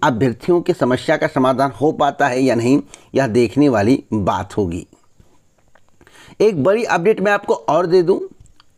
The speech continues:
उत्तर प्रदेश पुलिस भर्ती परीक्षा दो हज़ार तेईस पेपर लीक प्रकरण को लेकर बारह, बारह लाख रुपए में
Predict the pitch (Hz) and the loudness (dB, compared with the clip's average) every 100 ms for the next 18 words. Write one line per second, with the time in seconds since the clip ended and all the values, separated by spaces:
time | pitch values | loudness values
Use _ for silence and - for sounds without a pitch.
0 | _ _ - _ _ _ 185 180 - 240 | _ _ -20 _ _ _ -2 -2 -2 -2
1 | - 202 202 185 190 143 123 - 143 135 | 2 2 2 2 2 0 0 0 0 0
2 | 101 - 131 285 165 110 135 131 135 147 | -4 -6 -6 -8 -10 0 2 2 2 0
3 | - 123 139 139 _ 143 135 143 127 135 | 0 2 2 0 _ 0 2 2 2 0
4 | 127 107 117 135 151 139 135 151 - _ | 0 0 0 0 2 0 2 -2 -4 _
5 | _ _ _ - - _ _ - 110 170 | _ _ _ -20 -20 _ _ -6 -2 0
6 | - 208 226 165 185 214 190 165 190 196 | 0 0 0 0 0 0 2 2 2 2
7 | 185 160 180 147 | 2 4 4 4